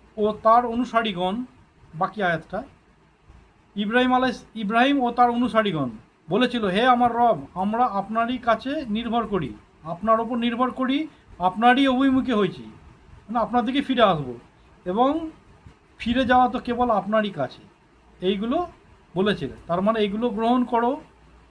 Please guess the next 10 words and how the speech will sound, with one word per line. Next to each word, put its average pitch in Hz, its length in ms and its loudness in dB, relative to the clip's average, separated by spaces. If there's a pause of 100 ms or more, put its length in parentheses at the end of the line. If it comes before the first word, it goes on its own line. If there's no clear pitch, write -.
(560)
আমাদের 220 320 0
জন্য 240 280 0
জরুরি, 190 480 0 (440)
সেই 233 160 -2
উদ্দেশ্যে 240 360 -4
এটা 240 200 0
আল্লাহ 208 280 2
পাঠিয়েছে 156 360 -2
আমাদের 143 280 -4
কাছে। - 280 -16